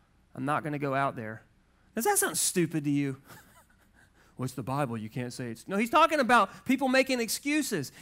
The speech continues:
and, and, and, and we do that. I mean, have you ever made that excuse? You ever gone to your boss and said, "Listen, I was late for work," or, or, "I didn't show up because I thought a lion was gonna eat me, so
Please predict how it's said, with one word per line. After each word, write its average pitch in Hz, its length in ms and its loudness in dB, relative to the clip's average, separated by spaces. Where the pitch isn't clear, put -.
and, 226 140 2
and, 226 140 0
and, 233 140 0
and 233 140 0
we 247 100 0
do 294 240 2
that. 151 340 -4
I - 40 -4
mean, 226 140 2
have 233 100 2
you 254 120 0
ever 302 120 0
made 269 200 2
that 262 140 2
excuse? 294 440 -4
You 220 80 -2
ever 247 100 0
gone 247 180 -2
to 247 60 -4
your 240 80 -2
boss 214 300 2
and 226 80 -2
said, 180 160 -2
"Listen, 196 280 0
I 156 40 2
was 147 140 -2
late 175 180 -2
for 175 100 -4
work," 175 320 0
or, 143 200 -2
or, - 20 2
"I 143 80 2
didn't 160 220 -2
show 160 240 -2
up 156 180 0
because 151 240 -4
I 143 60 -2
thought 143 220 -2
a - 20 -4
lion 139 300 0
was 139 120 -6
gonna 143 140 -4
eat 143 220 -4
me, 180 220 -6
so 127 720 -4